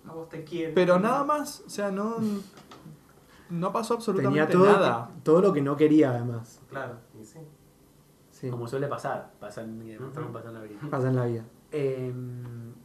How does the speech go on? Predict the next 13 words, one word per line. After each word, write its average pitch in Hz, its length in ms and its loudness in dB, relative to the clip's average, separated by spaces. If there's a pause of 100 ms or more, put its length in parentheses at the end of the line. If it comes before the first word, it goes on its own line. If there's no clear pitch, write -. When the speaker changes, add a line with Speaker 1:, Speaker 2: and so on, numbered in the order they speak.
(380)
Speaker 4:
no, 151 180 -2
yo 156 180 0
creo 180 320 -2
que 175 80 -2
el 135 80 -4
personaje 131 460 -8
más 135 220 -4
maltratado 131 580 -6
de 120 60 -6
todos, 131 380 -6
pero 104 320 -14
esto 113 400 -14
estoy, 110 440 -18